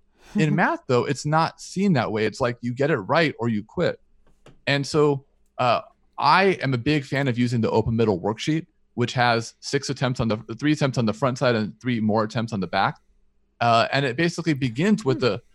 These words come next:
Speaker 1: the assumption of if everyone is getting a worksheet that has six attempts for one problem, this is probably not your normal problem. And then it starts to normalize the idea that not everyone's going to get it right on their first try, and that's normal and accepted.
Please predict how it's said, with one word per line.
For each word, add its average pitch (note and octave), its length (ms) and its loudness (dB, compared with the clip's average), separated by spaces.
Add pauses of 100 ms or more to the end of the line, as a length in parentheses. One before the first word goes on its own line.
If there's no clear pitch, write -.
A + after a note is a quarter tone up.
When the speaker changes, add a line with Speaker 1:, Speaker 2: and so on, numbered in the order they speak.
(220)
Speaker 1:
the B2+ 140 4
assumption C#3+ 580 0
of A2+ 280 2 (880)
if C3 240 -2 (100)
everyone A3+ 320 0
is D3+ 140 0
getting D#3 220 2
a A#2 40 0
worksheet A#2+ 440 0
that A2 100 -2
has A2 240 0
six - 320 -4
attempts C#3+ 380 0
for A#2 100 -6
one A#2 180 0
problem, A#2 440 2 (640)
this A2+ 160 -8
is A#3 100 -6
probably D#3 320 2
not B2+ 200 2
your A2 100 0
normal G#2 280 2
problem. E2 320 -2
And A2 80 2
then A#2+ 60 2
it G#2+ 80 -2
starts D3+ 260 0
to C3+ 60 0
normalize B2+ 460 2
the A#2+ 60 0
idea G#2+ 320 0
that G2 200 -2 (380)
not A#2 240 2
everyone's A2 540 0
going G#2+ 360 -2
to G#2 140 -12
get G2 120 -2
it F#2+ 40 -2
right G2 160 0
on F#2 120 -2
their F#2+ 100 -4
first - 220 -6
try, G2 240 0
and G2 120 -2
that's G#2+ 300 -6
normal G2 480 -2
and F#2 100 -4
accepted. E2+ 420 -8